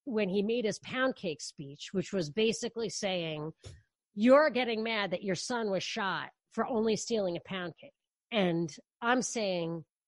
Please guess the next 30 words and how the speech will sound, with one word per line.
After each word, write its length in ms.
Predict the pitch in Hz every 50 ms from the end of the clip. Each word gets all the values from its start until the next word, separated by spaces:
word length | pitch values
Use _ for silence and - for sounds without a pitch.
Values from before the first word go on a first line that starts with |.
| _ _ _ _
"Why 320 | 214 214 240 247 240 226
was 140 | 220 202 170
he 60 | 180
stealing 400 | 160 - - 226 190 160 156 147
a 40 | 139
pound 260 | - - 147 123 127 - -
cake?" 120 | - - _ _ _ _ _ _ _ _ _ _ _ _ _ _ _ _ _ _ _ _ _ _ _ _ _ _ -
And 240 | 262 214 202 202
he 300 | 214 - - 262 262 269
said 320 | 240 - - 269 247 233 185
that 120 | 202 180
his 280 | 175 202 254 285 233 254
mistake 540 | 240 226 - - - - 294 277 254 220 -
with 160 | 202 190 -
that, 240 | 220 208 202 202 -
and 180 | - 208 190 196
then 140 | 190 190 190
that's 240 | 196 196 190 - -
when 80 | 175
it 100 | 170 160
all 200 | 156 147 147 143
went 180 | 147 147 139 -
down. 240 | - 147 139 139 147 - _ _ _ - - - _ _ _
His, 260 | - 269 320 277 240 269 - - -
because 280 | 285 285 240 269 240
people 400 | - - 311 320 254 269 285 262
were 100 | 226 220
responding 680 | 190 190 185 - - - - 220 226 262 269 247 208 180
to 140 | - - 170
it. 100 | 156 -